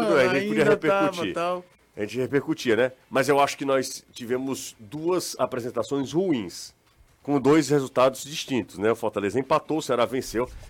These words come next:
Speaker 1: mas não pode tomar sufoco da Chapecoense. A
Speaker 2: É.
Speaker 1: Chapecoense, só os queixos, o Ceará tomou um sufoco da Chapecoense. A Cha-, a Chapecoense, falando assim: se a gente tivesse do outro lado,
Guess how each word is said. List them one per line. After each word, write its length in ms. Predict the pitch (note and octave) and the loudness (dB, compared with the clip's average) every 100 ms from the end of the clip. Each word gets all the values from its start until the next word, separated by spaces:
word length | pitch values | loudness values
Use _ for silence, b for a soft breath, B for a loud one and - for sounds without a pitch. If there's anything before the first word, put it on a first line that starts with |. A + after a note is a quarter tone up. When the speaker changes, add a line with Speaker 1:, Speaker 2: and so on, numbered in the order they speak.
| - | -6
Speaker 1:
mas 140 | C4 C4+ | -2 0
não 80 | |
pode 280 | B2+ G#2+ F#2+ | 0 -2 -2
tomar 360 | - A2 G2+ G2+ | -4 -4 -4 -6
sufoco 560 | - A#2 - G2 F#2+ | -12 -12 -10 -12 -6
da 80 | A2+ | -4
Chapecoense. 800 | A2 A2+ A2 G#2 B2 F2 E2 - - - b b b - | -2 -4 -4 -4 -4 -6 -8 -16 -20 -20 b b b -6
A 80 | D3+ | -4
Speaker 2:
É. 20 | |
Speaker 1:
Chapecoense, 600 | D#3 - C#3+ C#3 C3+ - | -2 0 -2 0 -2 -4
só 280 | - D3+ D#3 | 0 2 2
os 280 | D#3 - | -2 -10
queixos, 560 | - G#2 A#2 A#2+ - G#2 | -4 2 2 2 -4 -6
o 20 | |
Ceará 220 | - A#2+ | 0 0
tomou 280 | C3 C3 B2+ | 0 -4 -4
um 80 | D3 | -6
sufoco 760 | - - F#3 - - D#3+ E3+ C3+ | -6 -4 -4 -4 2 4 4 0
da 100 | B2+ | 0
Chapecoense. 800 | B2 - B2 A2+ G2 A2+ A#2+ - B B B B - | 0 -2 -2 0 2 2 0 -8 B B B B -2
A 80 | |
Cha-, 200 | C3+ G#3 F3+ | 2 2 4
a 40 | |
Chapecoense, 600 | G#3 A3 G#3+ C#3 B2+ C#3+ | 2 2 2 4 4 4
falando 260 | C3+ D3+ F3 | 2 2 0
assim: 220 | - E2+ b b | -4 -10 b b
se 240 | - - F3+ | -10 2 2
a 60 | |
gente 180 | F3 F#3+ | 2 -2
tivesse 360 | - B2 G#2+ G#2 | -2 0 -2 -4
do 160 | G#2 | 0
outro 340 | A2+ D#3 D#3 G2+ | 2 2 0 2
lado, 340 | A#2 A#2 D#2+ | 4 2 0